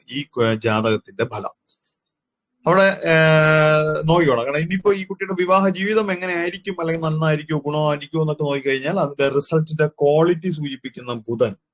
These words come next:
മൂന്ന്, പതിനൊന്ന് ഭാവങ്ങളാണ് സൂചിപ്പിക്കുന്നത്. മൂന്ന്, പ-, ഇവിടെ പതിനൊന്ന് ഓക്കെ, നല്ലതാണ്. അഭി-, ഏഹ്, അഭിവൃദ്ധി സൂചിപ്പിക്കുന്ന പതിനൊന്നാണ്.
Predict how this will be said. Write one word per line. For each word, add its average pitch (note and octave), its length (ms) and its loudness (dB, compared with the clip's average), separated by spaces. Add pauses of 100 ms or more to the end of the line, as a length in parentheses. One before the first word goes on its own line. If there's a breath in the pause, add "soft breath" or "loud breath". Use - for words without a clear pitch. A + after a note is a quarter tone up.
(120)
മൂന്ന്, F#3 400 0 (160)
പതിനൊന്ന് C#3 380 -6
ഭാവങ്ങളാണ് A#2+ 580 -4
സൂചിപ്പിക്കുന്നത്. A2 600 -6
മൂന്ന്, C3+ 240 -6
പ-, - 100 -4
ഇവിടെ G3+ 220 2 (120)
പതിനൊന്ന് D3 460 -2 (180)
ഓക്കെ, A2+ 240 -4
നല്ലതാണ്. G#2 400 -4
അഭി-, A#2+ 440 -8
ഏഹ്, A2+ 400 -2 (380)
അഭിവൃദ്ധി C3 420 -2
സൂചിപ്പിക്കുന്ന B2 520 -6
പതിനൊന്നാണ്. G2+ 540 -8